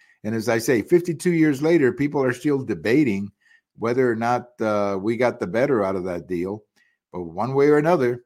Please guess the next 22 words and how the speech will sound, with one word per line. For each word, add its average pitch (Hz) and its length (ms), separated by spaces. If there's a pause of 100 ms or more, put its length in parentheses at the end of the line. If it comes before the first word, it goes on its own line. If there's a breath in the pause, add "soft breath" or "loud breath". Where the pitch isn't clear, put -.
(120)
it 92 120
happened, 104 600
uh, 95 280
on 90 140
this 104 180
day 107 220
in 92 80
nineteen 104 340
fifty-two, 101 540
and 143 80
it 147 100
forever, 170 480 (520 soft breath)
forever 110 320
changed, 107 600
uh, 90 200
the 87 100
relations 95 560
between 92 320
the 90 80
United 90 460
States 90 460
and, 76 260